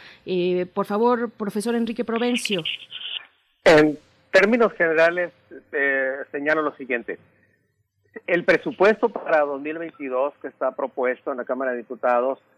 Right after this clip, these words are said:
Speaker 2: sí tiene cambios en relación a los tres años previos.
Speaker 1: Mm.
Speaker 2: Voy a señalar los más importantes.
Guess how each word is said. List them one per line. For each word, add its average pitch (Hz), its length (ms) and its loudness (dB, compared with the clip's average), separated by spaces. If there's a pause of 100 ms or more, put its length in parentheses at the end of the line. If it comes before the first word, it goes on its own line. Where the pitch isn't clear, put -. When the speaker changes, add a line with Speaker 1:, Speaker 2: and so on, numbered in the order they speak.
(420)
Speaker 2:
sí 190 160 -2
tiene 156 420 4
cambios 127 640 2 (220)
en 123 260 -4
relación 127 840 -2
a 120 100 0
los 110 180 -2 (100)
tres 131 280 2
años 120 320 -4 (120)
previos. 101 380 0 (160)
Speaker 1:
Mm. 180 80 -12 (520)
Speaker 2:
Voy 175 180 4
a 180 80 0
señalar 139 460 0
los 139 140 -4
más 127 200 -2
importantes. 107 540 -8